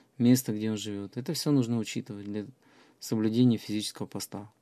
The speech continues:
Поэтому в каких-то случаях он может,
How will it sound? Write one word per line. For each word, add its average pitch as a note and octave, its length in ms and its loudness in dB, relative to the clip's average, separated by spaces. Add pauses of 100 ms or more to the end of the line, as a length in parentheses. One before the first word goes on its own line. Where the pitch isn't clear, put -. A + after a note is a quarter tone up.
(840)
Поэтому A2 640 0 (580)
в - 100 -20
каких-то A#2+ 420 2
случаях A2+ 560 -2
он A2 120 0
может, A2 380 0